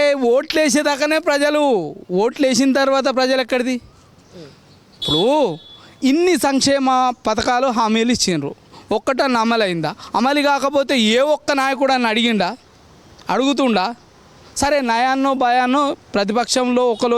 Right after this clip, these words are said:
Speaker 1: ఇద్దరు అడుగుతుండ్రు, మిగతా ఏది? ఏది? ప్రజల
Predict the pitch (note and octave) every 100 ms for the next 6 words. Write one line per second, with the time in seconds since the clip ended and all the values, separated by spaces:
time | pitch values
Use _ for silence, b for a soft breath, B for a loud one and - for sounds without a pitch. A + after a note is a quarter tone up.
0 | A#3 G#3 A#3 A#3+ B3+ B3 A#3+ F3+ D3 -
1 | B B B3 B3+ B3+ D4 C4+ C#4+ D#4 E4+
2 | - - - - - - - - - -
3 | - - G3 C#4+ D#4+ G#3 C#3+ - - -
4 | - - - - E3 E3 A3